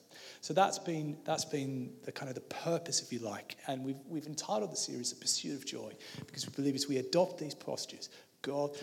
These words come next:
will fill us with all joy. And so what we've looked at over the seven weeks, and I recommend going back and having a listen to this series, but we looked at practicing Sabbath, um, rather than the endless hurry and busyness, practicing hospitality,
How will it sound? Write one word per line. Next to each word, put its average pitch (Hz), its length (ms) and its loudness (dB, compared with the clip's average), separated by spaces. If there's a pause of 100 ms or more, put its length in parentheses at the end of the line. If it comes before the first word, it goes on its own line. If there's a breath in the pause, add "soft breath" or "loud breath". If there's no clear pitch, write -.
(120)
will 139 80 2
fill - 380 -2
us 127 140 -2
with - 100 -6
all 123 160 2
joy. 123 320 2
And 123 100 0
so - 160 4
what 185 140 2
we've 190 140 0
looked 175 200 2
at 143 120 4
over 139 160 0
the - 80 0
seven 143 400 0
weeks, 123 260 0
and 131 100 2
I 135 40 0
recommend 165 500 2
going 143 220 2
back 143 180 2
and - 80 -12
having 139 240 -4
a 120 60 -2
listen 139 320 4
to - 120 -4
this 123 160 2
series, 135 360 2
but - 180 -2 (400 loud breath)
we 143 80 4
looked 165 300 4
at - 180 0
practicing 165 540 4
Sabbath, 147 640 2 (320 loud breath)
um, 123 180 -2 (180)
rather 139 300 10
than 135 160 0
the 135 160 -2 (260)
endless 147 460 4
hurry 143 460 2
and 127 160 2
busyness, 131 440 2
practicing 165 600 6
hospitality, 147 880 -2